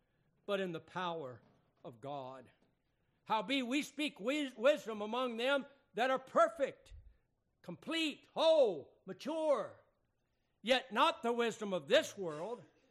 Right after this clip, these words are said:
nor of the princes of this world that come to naught. But we speak the wisdom of God in a mystery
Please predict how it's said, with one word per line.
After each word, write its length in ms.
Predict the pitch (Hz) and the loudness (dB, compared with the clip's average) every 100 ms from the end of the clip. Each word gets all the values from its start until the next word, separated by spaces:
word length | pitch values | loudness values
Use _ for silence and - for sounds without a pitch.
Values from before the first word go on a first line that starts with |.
| _ _ _ _ _ | _ _ _ _ _
nor 380 | 123 175 262 294 | -6 2 8 8
of 140 | 294 294 | 8 6
the 80 | |
princes 580 | 285 - 359 - 220 143 | 2 2 2 0 -6 -8
of 140 | 160 143 | -10 -10
this 240 | 151 - | -12 -10
world 400 | 151 156 202 180 - - | -8 -6 -6 -8 -14 -12
that 200 | 190 - | -12 -10
come 240 | 190 196 | -10 -8
to 80 | 202 | -10
naught. 480 | 196 139 120 120 _ _ _ _ _ _ _ _ _ _ - | -10 -12 -12 -16 _ _ _ _ _ _ _ _ _ _ -20
But 140 | 135 | -18
we 160 | 135 185 | -12 -12
speak 400 | - - 190 - | -10 -10 -10 -8
the 80 | 190 | -10
wisdom 540 | 160 190 175 190 180 | -6 -6 -8 -10 -10
of 180 | 180 131 | -10 -10
God 400 | 151 175 180 175 | -8 -6 -4 -6
in 140 | 190 | -8
a 40 | 202 | -10
mystery 520 | 160 143 - 143 | -14 -16 -18 -20